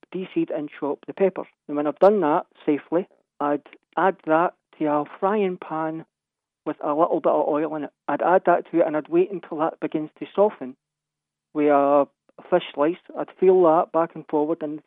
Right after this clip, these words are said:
feel as it starts to soften. And when it softens, I add to that a packet of lean mince. And I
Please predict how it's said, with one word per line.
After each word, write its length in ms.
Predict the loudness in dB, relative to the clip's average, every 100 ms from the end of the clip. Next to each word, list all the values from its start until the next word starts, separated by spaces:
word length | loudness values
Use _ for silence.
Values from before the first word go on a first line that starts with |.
| -6
feel 220 | -4 -2
as 80 | -6
it 120 | -10
starts 240 | -6 -8 -8
to 60 | -6
soften. 320 | -2 -2 -4 -16 _ _ _ -10
And 80 | -6
when 80 | -6
it 100 | -8 0
softens, 460 | 2 2 -2 -8 -10 -2
I 200 | 2 2
add 60 | 2 2
to 80 | 2
that 280 | 2 0 _ _ _ _ _ _ _ -14
a 100 | -12
packet 460 | 0 0 0 -10 _ _
of 300 | 0 2 0 -4 _ _ _ _
lean 440 | -6 -2 0 -2 -4 -6
mince. 280 | -6 -6 -10 _ _ _
And 80 |
I 40 | -16